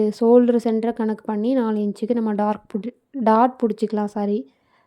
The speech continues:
எடிட் பண்ணவே முடியல, உடம்பு சரியில்லையா, ரொம்ப கிறக்குது, தலை சுத்திட்டே இருக்கு,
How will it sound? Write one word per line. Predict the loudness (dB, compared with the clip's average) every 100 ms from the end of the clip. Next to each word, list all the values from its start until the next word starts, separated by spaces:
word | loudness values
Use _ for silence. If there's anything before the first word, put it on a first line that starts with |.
| _ _ _ _ _ _ _ _ _ _ _ _ _ _ _ _ _ _ _ -20 _ -4
எடிட் | -2 -2 -2
பண்ணவே | -2 0 0 0
முடியல, | 0 0 -2 -2 -2
உடம்பு | -2 -4 -2
சரியில்லையா, | -2 0 0 0 -2 -4 -4
ரொம்ப | -4 -2 -2 -2 -2 -6 -6
கிறக்குது, | -4 -2 -2 -2 -2 -4 -8 -8
தலை | -4 -4
சுத்திட்டே | -2 -2 0 0
இருக்கு, | -2 -4 -2